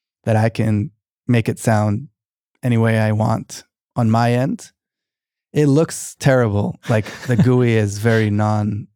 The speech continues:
Speaker 1: uh, user-friendly. It kinda looks like a mix of, I don't know, like, a bunch of stuff.
Speaker 2: Right.
Speaker 1: <laughs> But it's a tool. It's a tool. And, and I can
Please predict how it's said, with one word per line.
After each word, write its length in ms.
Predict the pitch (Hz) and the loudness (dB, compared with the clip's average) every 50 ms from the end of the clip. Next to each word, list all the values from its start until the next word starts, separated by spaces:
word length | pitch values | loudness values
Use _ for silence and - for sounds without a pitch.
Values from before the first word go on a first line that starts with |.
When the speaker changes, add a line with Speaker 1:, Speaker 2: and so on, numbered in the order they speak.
| - - | -4 -2
Speaker 1:
uh, 140 | 113 101 | -2 0
user-friendly. 840 | 101 107 120 120 107 113 107 - - 127 - 226 139 131 - - - _ _ | 0 0 0 2 2 0 -2 0 -2 0 0 2 0 0 -2 -2 -8 _ _
It 280 | - 127 - - _ | -6 -6 -6 -6 _
kinda 220 | - 127 113 113 110 | -2 0 0 2 2
looks 260 | 110 110 104 - - | 0 0 -2 -2 -2
like 180 | 113 110 104 - | 0 0 0 -2
a 280 | 107 104 - - - - _ _ _ _ _ _ _ _ _ | -2 -4 -4 -4 -8 -14 _ _ _ _ _ _ _ _ _
mix 420 | - 117 117 117 110 - - - - | -2 0 0 0 -2 -4 -10 -4 -2
of, 320 | 113 107 98 107 - _ _ _ _ _ _ _ | -2 -2 -2 -6 -10 _ _ _ _ _ _ _
I 100 | - 117 | -6 -4
don't 120 | 110 - | -4 -4
know, 140 | - - - | -6 -8 -8
like, 200 | - - - - | -8 -8 -8 -8
a 40 | - | -10
bunch 260 | 139 - - 120 123 | -6 -4 -4 -4 -4
of 80 | - 113 | -4 -4
stuff. 340 | - - 120 123 - - - | -2 -2 -2 -2 -2 0 0
Speaker 2:
Right. 220 | - - - - - | 0 0 2 2 2
Speaker 1:
<laughs> 60 | 170 - - - 220 - - - 277 - - - - - _ - - | 2 2 2 2 2 2 4 2 0 0 0 -4 -6 -4 _ -4 0
But 260 | - 127 120 - _ _ | 0 0 0 -2 _ _
it's 220 | 160 160 - - | 0 0 2 2
a 60 | 160 147 | 0 0
tool. 500 | - - 180 135 113 104 101 - - - _ - | 2 2 4 4 4 2 0 -2 -6 -10 _ -4
It's 180 | - 139 - 147 | -4 0 2 0
a 40 | 143 | 0
tool. 280 | - - 147 131 117 | 2 4 4 4 4
And, 160 | 110 113 117 - _ | 2 0 -2 -2 _
and 120 | 135 123 123 | 0 2 2
I 140 | 123 131 | 2 2
can 380 | - - 131 123 120 123 - | 2 2 2 2 2 0 -2